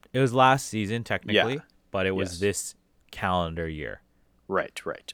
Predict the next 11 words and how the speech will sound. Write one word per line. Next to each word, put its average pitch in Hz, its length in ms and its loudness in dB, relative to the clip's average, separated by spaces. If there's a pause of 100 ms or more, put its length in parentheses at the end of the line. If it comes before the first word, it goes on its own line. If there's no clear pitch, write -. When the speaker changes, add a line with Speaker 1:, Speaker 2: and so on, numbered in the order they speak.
Speaker 2:
Okay, 104 200 -2
Speaker 1:
Right? 110 80 -6
Speaker 2:
that 104 100 8
Speaker 1:
And 98 80 4
Speaker 2:
makes 92 180 0
Speaker 1:
then 90 160 -6
Speaker 2:
sense. - 80 -12 (320)
Speaker 1:
Brian 98 320 4
Burke 92 260 -2
took - 200 -10
over 80 420 -6